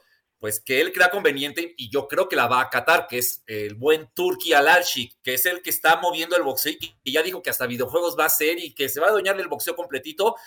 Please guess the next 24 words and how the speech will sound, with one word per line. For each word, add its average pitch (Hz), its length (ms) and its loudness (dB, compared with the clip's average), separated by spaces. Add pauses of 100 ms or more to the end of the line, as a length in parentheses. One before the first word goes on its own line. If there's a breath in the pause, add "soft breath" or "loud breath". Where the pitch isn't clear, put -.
(160 loud breath)
Así 120 140 -14
que 123 80 -10
todos 190 140 4
nos 214 80 -2
vamos 202 220 4
a, 185 140 4
a 143 300 2
tener 147 240 -6
que 185 80 -4
mudar 156 300 4
a 165 100 8
Arabia 160 400 4
para 123 220 0
ver 135 140 0
boxeo 143 340 -4
porque 147 200 -8
ya 131 100 -6
no 135 80 -10
va 135 60 0
a - 40 0
haber 127 160 -4
en 113 180 -10 (140)
nuestro 113 320 -10
continente. 131 680 -4